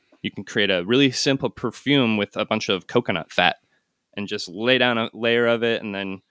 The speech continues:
one by one set each flower on top of it. And after, um, a certain amount of weeks, the aro-, uh, aromatics set into the fats. And then you have basically, like, a, um, a perfume balm.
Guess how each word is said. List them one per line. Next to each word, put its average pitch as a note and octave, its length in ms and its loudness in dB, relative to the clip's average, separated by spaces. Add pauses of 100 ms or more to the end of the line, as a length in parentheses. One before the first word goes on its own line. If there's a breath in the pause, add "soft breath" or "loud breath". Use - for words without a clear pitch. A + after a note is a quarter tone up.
(160)
one A#2 280 2
by A2 160 4
one A2 300 -2
set G2+ 220 -6
each G2+ 200 -6
flower G#2 340 0
on G2 140 -2
top F#2 240 -2
of F#2 120 -6
it. F#2 200 -4
And F#2+ 100 -6
after, F#2 480 -2 (100)
um, F#2 200 -6
a F2+ 60 -10
certain G2+ 260 0
amount G2 220 -2
of F#2+ 80 -2
weeks, G#2 420 -2 (320 loud breath)
the G2 400 2 (360)
aro-, G#2+ 320 2
uh, F#2 380 -2
aromatics G#2 580 -2
set A#2 360 2
into G#2+ 260 0
the F#2+ 100 -6
fats. - 540 -2 (380 loud breath)
And G2+ 200 -2
then G2+ 200 -2
you G2+ 140 0
have G2+ 360 2
basically, G#2 480 2
like, F#2 220 0
a, F#2 340 0 (560)
um, G2+ 300 -4
a G#2 80 -4
perfume G#2+ 580 0
balm. G#2 560 4